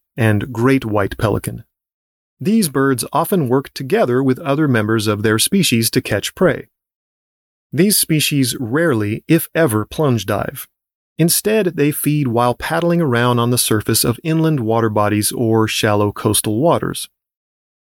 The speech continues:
Sometimes they feed alone or with a buddy or two. But at other times, they coordinate their feeding with ten, fifty, or even well over one hundred other pelicans.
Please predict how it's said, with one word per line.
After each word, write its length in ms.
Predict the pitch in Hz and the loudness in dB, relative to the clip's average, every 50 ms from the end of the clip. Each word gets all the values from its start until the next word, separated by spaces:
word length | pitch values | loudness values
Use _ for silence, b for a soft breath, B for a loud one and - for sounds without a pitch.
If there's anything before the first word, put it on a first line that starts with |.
| _ _ _ _ - | _ _ _ _ -6
Sometimes 520 | - - 135 123 113 123 127 127 123 117 | -2 0 0 0 0 0 0 0 0 2
they 100 | 113 117 | 0 0
feed 220 | 113 - 123 117 117 | 0 0 0 0 0
alone 520 | 113 117 156 202 220 220 208 208 208 190 - _ _ _ - | 0 0 0 0 2 2 2 0 -2 -4 -8 _ _ _ -4
or 140 | - 165 | -2 0
with 160 | 143 135 127 120 | 2 2 0 0
a 40 | |
buddy 300 | 110 107 135 131 117 107 | 0 0 0 0 0 0
or 80 | 101 98 | -2 -2
two. 300 | - - 127 - 123 - _ _ _ _ _ _ _ _ _ _ _ _ - | -2 -2 -2 -2 -4 -12 _ _ _ _ _ _ _ _ _ _ _ _ -2
But 160 | - 139 143 | -2 0 0
at 120 | 135 131 - - | 0 -2 -4 -2
other 240 | - 214 226 226 190 | -2 0 2 2 2
times, 580 | - - 123 107 104 98 98 120 160 - - - _ | 2 0 -2 0 0 0 -2 -2 -4 -6 -8 -10 _
they 120 | - 127 120 | 0 0 0
coordinate 640 | - - - 151 147 175 208 214 196 180 180 175 - | 0 -4 -6 -2 -2 0 0 2 2 2 0 0 -2
their 140 | - 139 127 | -2 -4 -4
feeding 520 | - - 127 110 104 104 107 135 160 165 | -2 -2 0 0 0 0 0 0 0 2
with 240 | 131 117 107 101 - | 2 2 0 0 -4
ten, 500 | - - - 139 135 139 143 156 165 170 _ _ _ - | -8 -4 0 0 2 2 2 0 -2 -4 _ _ _ -6
fifty, 440 | - - 143 139 - - 147 151 160 | -4 -2 -2 -2 -2 -2 -2 0 2
or 160 | 147 127 151 | 2 2 2
even 300 | 160 180 175 170 147 120 | 2 2 2 0 0 0
well 300 | 117 143 190 247 269 247 | -2 0 2 2 2 2
over 340 | - 180 202 208 190 156 131 | 2 0 0 2 0 0 0
one 260 | 117 127 170 202 190 | 0 0 0 0 0
hundred 400 | - - 165 180 180 139 120 113 | -2 -2 0 2 4 4 4 4
other 240 | 117 120 117 120 113 | 2 0 0 0 0
pelicans. 540 | - 127 - 113 110 - - 62 - - | 2 0 0 0 0 -2 -8 -8 -8 -12